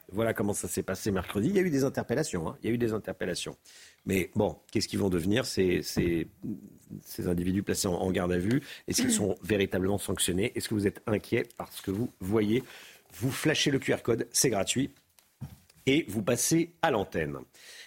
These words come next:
Les punaises de lit arrivent dans les établissements, euh, scolaires, dans des établissements scolaires. Attention, pas de psychose, bien sûr. Mais dans le douzième arrondissement de la capitale, les professeurs d'un lycée ont fait valoir leur droit de retrait. Une élève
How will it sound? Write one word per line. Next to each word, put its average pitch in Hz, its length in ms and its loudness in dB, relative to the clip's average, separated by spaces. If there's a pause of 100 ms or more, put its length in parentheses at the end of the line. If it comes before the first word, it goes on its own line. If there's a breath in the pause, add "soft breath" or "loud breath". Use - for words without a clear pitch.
Les 160 160 4
punaises 208 460 2
de 170 80 4
lit 160 300 2
arrivent 147 340 4
dans 143 80 4
les 123 180 2
établissements, 120 680 4
euh, 98 240 2
scolaires, 139 340 4
dans 95 160 -2
des 131 360 2
établissements 110 460 2
scolaires. 139 320 2
Attention, 135 460 2
pas 113 120 0
de 95 100 -2
psychose, 151 460 2
bien 131 160 0
sûr. 170 360 2 (400 soft breath)
Mais 113 100 4
dans 156 80 4
le 170 80 4
douzième 147 260 4
arrondissement 131 340 2
de 123 40 4
la 113 80 2
capitale, 117 460 2
les 151 80 4
professeurs 123 420 2
d'un 110 80 2
lycée 104 300 4
ont 170 100 2
fait 127 140 0
valoir 131 280 4
leur 117 200 2
droit 110 260 2
de 135 80 0
retrait. 120 480 0 (400 loud breath)
Une 107 180 4
élève 143 480 4